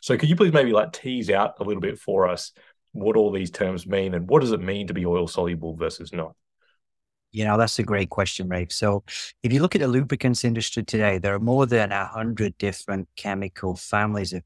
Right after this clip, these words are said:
Speaker 2: P A Gs that are used. And trying to get your head around all that is, is, is quite, quite difficult. But what the P A G manufacturers have done they've segmented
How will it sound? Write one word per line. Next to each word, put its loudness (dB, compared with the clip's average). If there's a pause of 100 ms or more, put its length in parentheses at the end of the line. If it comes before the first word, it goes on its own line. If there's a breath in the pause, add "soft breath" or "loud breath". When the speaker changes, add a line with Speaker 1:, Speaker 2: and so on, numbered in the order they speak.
Speaker 2:
P 2
A 0
Gs -6
that -2
are 0
used. -6 (480)
And 0
trying 2
to 0
get 4
your 2
head 2
around 0
all -2
that 2
is, -4
is, -6
is -10
quite, 0
quite -2
difficult. -4
But 0
what 4
the 0
P 4
A 6
G 2
manufacturers -2
have -4 (120)
done 0 (1000)
they've 6
segmented 0